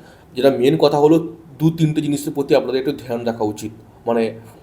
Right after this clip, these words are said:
একটু প্রিকশন নেওয়া উচিত, একটু সমঝে চলা উচিত। প্রথম কথা হলো, এই টাইমে আপনাদের একটু হেলথ ডিস্টার্ব হতে পারে,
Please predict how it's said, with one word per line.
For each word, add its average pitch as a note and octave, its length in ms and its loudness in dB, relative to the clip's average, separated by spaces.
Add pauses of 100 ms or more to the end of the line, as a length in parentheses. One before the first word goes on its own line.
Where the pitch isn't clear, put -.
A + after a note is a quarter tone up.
একটু B2+ 180 -6
প্রিকশন D#3 440 2
নেওয়া B2+ 180 2
উচিত, B2 220 0
একটু C#3 300 -4
সমঝে C#3 380 -2
চলা A#2 160 2
উচিত। G#2+ 280 -4 (320)
প্রথম D#3+ 260 0
কথা D#3 180 0
হলো, D3+ 300 0 (280)
এই B2+ 140 0
টাইমে C3 260 4
আপনাদের B2 240 2
একটু D#3+ 160 -2 (180)
হেলথ C#3 180 0
ডিস্টার্ব A2+ 340 -6
হতে G#2+ 160 -4
পারে, F#2 180 -12